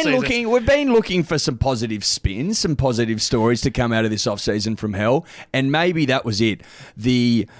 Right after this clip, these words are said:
Speaker 1: the silver lining, as it were,
Speaker 2: Yes.
Speaker 1: is that Penny betted a woman in Parramatta.
Speaker 2: Well, I think the N R L, and having spoken to Toddley, uh, Toddley Greenberg extensively,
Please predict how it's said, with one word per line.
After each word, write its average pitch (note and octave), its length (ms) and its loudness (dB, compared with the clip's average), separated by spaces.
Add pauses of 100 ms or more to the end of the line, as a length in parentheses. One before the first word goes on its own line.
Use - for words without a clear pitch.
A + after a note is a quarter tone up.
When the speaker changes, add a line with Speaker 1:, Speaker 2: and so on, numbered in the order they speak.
(360)
Speaker 1:
the A#2+ 120 -2
silver C3+ 560 2
lining, B2 720 0
as C3+ 200 0
it C3 120 0
were, C3+ 400 4
Speaker 2:
Yes. C3+ 220 0
Speaker 1:
is B2+ 140 2
that - 180 -2
Penny C3 320 0
betted A#2+ 340 2
a A#2 60 4
woman A#2 380 2
in G#2+ 120 0
Parramatta. A#2+ 600 0
Speaker 2:
Well, F#3 140 2
I F#3 80 0
think C4 260 -2
the A3 160 2
N F#3+ 120 0
R D#3+ 180 2
L, D#3+ 260 2
and D#3+ 220 -2
having F#3+ 260 -4
spoken F3+ 400 0
to D3+ 80 0
Toddley, C#3 640 -2
uh, B2 340 0
Toddley C#3 280 -2
Greenberg C3+ 580 0
extensively, C#3 960 -2